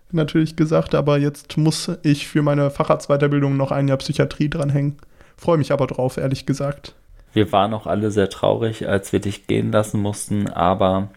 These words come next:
Speaker 2: das ist ja kein Abschied für immer, denn wir sehen uns ja auf jeden Fall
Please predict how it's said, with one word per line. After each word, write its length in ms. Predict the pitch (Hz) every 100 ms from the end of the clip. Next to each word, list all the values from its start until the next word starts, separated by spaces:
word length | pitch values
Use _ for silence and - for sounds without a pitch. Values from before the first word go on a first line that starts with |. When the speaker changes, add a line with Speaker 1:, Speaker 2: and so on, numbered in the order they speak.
| _ _
Speaker 2:
das 220 | 110 98
ist 140 | 120 -
ja 80 | 110
kein 240 | - 110
Abschied 360 | 107 - 113 104
für 140 | -
immer, 260 | 110 131 120
denn 280 | 101 98
wir 340 | 101 117 120 -
sehen 300 | 110 104 113
uns 160 | 110 113
ja 100 | 104
auf 140 | 104
jeden 160 | 113 131
Fall 360 | - 104 107